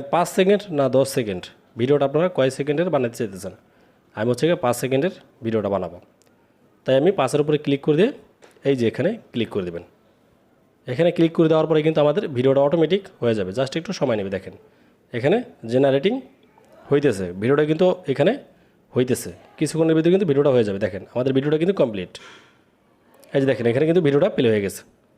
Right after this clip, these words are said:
তো এইভাবে কিন্তু আপনারা চাইলে প্রত্যেকটা ফটো দিয়ে আপনারা চাইলে এরকম কোলাকুলি TikTok ভিডিও বানাতে পারেন। আর এরকম TikTok ভিডিও বানালে কিন্তু আপনাদের ভিডিওটার সাথে সাথে ভাইরাল হয়ে যাবে হান্ড্রেড পার্সেন্ট ভাই।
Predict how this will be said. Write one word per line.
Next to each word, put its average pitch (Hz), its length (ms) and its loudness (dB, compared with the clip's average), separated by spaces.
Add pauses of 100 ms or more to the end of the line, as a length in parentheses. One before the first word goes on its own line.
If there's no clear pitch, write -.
তো 131 60 -4 (140)
এইভাবে 180 300 4
কিন্তু 175 200 4
আপনারা 160 240 2
চাইলে 160 200 2 (800)
প্রত্যেকটা 170 520 0
ফটো 156 260 0
দিয়ে 104 140 0 (300)
আপনারা 123 220 0
চাইলে 127 180 2
এরকম 156 200 0 (160)
কোলাকুলি 135 360 0 (600)
TikTok 165 280 2 (100)
ভিডিও 147 180 4 (300)
বানাতে 113 260 2
পারেন। 90 160 -2 (240)
আর 123 80 2 (120)
এরকম 160 300 2
TikTok 165 320 -2
ভিডিও 147 200 2
বানালে 156 260 2
কিন্তু 147 180 -2
আপনাদের 175 220 2 (500)
ভিডিওটার 147 400 2
সাথে 139 200 -2
সাথে 170 120 0 (100)
ভাইরাল 113 240 0
হয়ে 98 120 -4
যাবে 90 120 -8 (100)
হান্ড্রেড 123 300 0
পার্সেন্ট 107 240 -4
ভাই। 90 100 -8